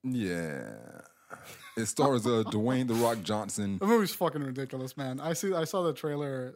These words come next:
Speaker 2: when I went to see Jurassic World.
Speaker 1: Yeah.
Speaker 2: Oh, by the way, I saw Jurassic World.
Speaker 1: Mm.
Speaker 2: It was
Speaker 1: I,
Speaker 2: garbage.
Speaker 1: I've, I've heard that.
Speaker 2: Um,
Speaker 1: Yeah.
Speaker 2: <laughs>
Speaker 1: I have heard that.
Speaker 2: I can talk about that later. It's
Speaker 1: Mm.
Speaker 2: such a bad movie.
Speaker 1: Mm.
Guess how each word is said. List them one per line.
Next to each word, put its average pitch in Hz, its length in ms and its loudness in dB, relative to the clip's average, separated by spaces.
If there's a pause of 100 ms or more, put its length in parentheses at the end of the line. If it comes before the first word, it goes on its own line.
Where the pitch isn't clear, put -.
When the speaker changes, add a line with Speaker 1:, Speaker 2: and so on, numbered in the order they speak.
Speaker 2:
when 143 160 -8
I 131 60 -4
went 135 180 -4
to 143 80 -12
see 143 140 -8
Jurassic 131 420 -8
World. 160 240 -2
Speaker 1:
Yeah. 247 100 6
Speaker 2:
Oh, 269 40 4
by 175 140 2
the 170 100 2
way, 185 160 0
I - 20 0
saw 160 140 -4
Jurassic 147 360 -6
World. 135 280 -6 (120)
Speaker 1:
Mm. 87 100 -8 (220)
Speaker 2:
It 151 40 -6
was 131 140 -2
Speaker 1:
I, 131 40 -18
Speaker 2:
garbage. 127 420 -4
Speaker 1:
I've, 127 160 4
I've 123 160 4
heard 110 200 2
that. 87 120 2
Speaker 2:
Um, 135 300 -2
Speaker 1:
Yeah. 101 260 0 (540)
Speaker 2:
<laughs> 226 60 6 (240)
Speaker 1:
I - 80 4
have 107 100 2
heard 90 200 -2
that. 82 180 -2 (140)
Speaker 2:
I 180 80 2
can 190 140 2
talk 185 180 6
about 151 220 4
that 139 120 0
later. 135 380 -2
It's 135 180 -8
Speaker 1:
Mm. 196 120 -2
Speaker 2:
such 139 180 -4
a 120 40 -8
bad 117 200 -8
movie. 117 220 -12 (120)
Speaker 1:
Mm. 92 220 -4